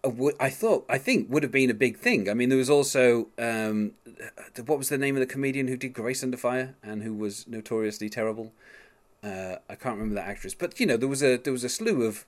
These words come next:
of, of housewife comedians. Like, it was, it was a, a kind of almost a little genre that started in the kind of mid eighties. Um, but obviously he doesn't know about that 'cause he didn't know about the comedy scene. And so, you know, we get this home life where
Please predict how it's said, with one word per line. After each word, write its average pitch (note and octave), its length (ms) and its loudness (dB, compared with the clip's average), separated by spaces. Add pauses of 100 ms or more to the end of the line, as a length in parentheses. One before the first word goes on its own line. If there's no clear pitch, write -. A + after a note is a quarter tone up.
of, G#2+ 320 -6 (180)
of G#2+ 180 -8
housewife B2 640 0
comedians. G#2+ 600 -2
Like, G2 180 -6
it A2+ 140 -8
was, G#2+ 320 -8 (340)
it B2 100 -4
was A#2+ 200 -6
a, - 60 -6 (100)
a G#2+ 40 -12
kind C3+ 160 -2
of B2 80 2
almost C3 320 0
a A2+ 40 -4
little A2 180 -2
genre A2 400 0
that G2 140 -8
started G#2+ 440 -6
in F#2 120 -10
the F#2 80 -12
kind G2+ 140 -6
of F#2+ 60 -6
mid G2+ 160 -4
eighties. G#2 380 -6 (560)
Um, G#2 320 -4
but B3 100 10
obviously E3+ 280 10
he C#3+ 100 2
doesn't B2+ 220 -2
know A#2+ 140 4
about A2+ 200 4
that A2+ 160 0
'cause - 120 -6
he A#2+ 80 0
didn't A#2 200 -2
know A2 80 0
about G2+ 180 -2
the F2 60 -16
comedy F#2+ 280 -6
scene. C#3+ 420 0 (420)
And B2 640 2 (240)
so, B2 540 6
you D3 120 2
know, A2 140 2
we A#2 160 -2
get C#3 200 2
this C3+ 160 -2
home B2+ 260 4
life A#2 280 2
where G#2 420 4